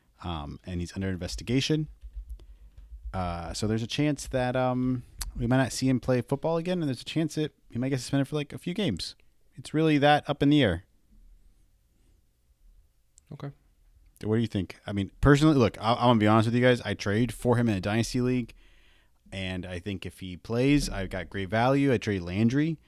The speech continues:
Speaker 1: and a third round pick in a dynasty league, which is a backup fourth stringer player. I think it's great value. If he pl-, if he plays football again, then I have myself a wide receiver one. If I don't,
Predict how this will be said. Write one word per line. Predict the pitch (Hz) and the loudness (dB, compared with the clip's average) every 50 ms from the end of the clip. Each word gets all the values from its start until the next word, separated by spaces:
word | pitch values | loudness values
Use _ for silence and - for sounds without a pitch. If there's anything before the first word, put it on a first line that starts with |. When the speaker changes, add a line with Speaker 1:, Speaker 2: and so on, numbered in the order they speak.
| _ _ - - - _ | _ _ -20 -20 -20 _
Speaker 1:
and | - 95 90 | -10 -10 -10
a | |
third | - - 98 95 98 95 | -8 -6 -6 -6 -4 -2
round | 101 98 95 92 | -2 -2 -2 -4
pick | - 101 92 - | -4 -6 -6 -6
in | 92 | -8
a | 90 | -8
dynasty | 82 - - 85 98 113 110 - - 135 131 | -8 -10 -10 -8 -8 -8 -8 -8 -8 -8 -6
league, | 135 139 139 139 139 - - _ _ | -4 -4 -6 -6 -8 -12 -18 _ _
which | - 98 - - | -12 -12 -10 -10
is | 92 87 85 - - - - _ _ _ _ _ _ | -10 -10 -10 -12 -14 -14 -20 _ _ _ _ _ _
a | - | -12
backup | 101 - 82 87 - 113 107 - _ _ _ _ _ _ _ _ _ _ _ _ _ _ _ | -10 -8 -8 -8 -8 -10 -12 -12 _ _ _ _ _ _ _ _ _ _ _ _ _ _ _
fourth | - - 95 - - - - | -14 -12 -12 -12 -14 -16 -16
stringer | - - - - 107 107 110 110 113 113 | -16 -14 -12 -10 -8 -8 -6 -8 -8 -10
player. | - - 127 123 123 143 160 156 - _ _ _ _ | -10 -8 -6 -6 -4 -4 -6 -8 -10 _ _ _ _
I | - - _ - | -20 -20 _ -10
think | 101 104 98 | -8 -6 -6
it's | 90 - | -6 -6
great | - 98 95 85 | -6 -6 -4 -2
value. | 95 95 101 104 101 101 | -2 -2 0 0 -2 -2
If | 95 - | -4 -6
he | - 104 | -6 -10
pl-, | - - - - - | -12 -12 -16 -18 -16
if | - 80 | -12 -12
he | 104 95 | -10 -4
plays | 85 120 127 131 113 | -2 0 0 0 0
football | - 139 - 135 131 131 | -2 0 2 4 4 4
again, | 127 131 135 139 131 120 | 4 4 4 4 4 4
then | 110 101 | 2 2
I | 98 98 | 0 0
have | 101 104 104 92 | 0 0 0 0
myself | 101 101 95 - 107 101 - | 0 -2 0 0 -2 -2 -2
a | 90 | -4
wide | 87 80 82 85 87 | -4 -4 -4 -4 -4
receiver | 90 87 - - 95 90 90 | -4 -6 -8 -8 -8 -8 -6
one. | 87 87 85 85 | -6 -6 -6 -8
If | 82 - | -8 -10
I | 87 87 | -10 -10
don't, | 82 95 98 101 101 - | -6 -4 -4 -4 -6 -8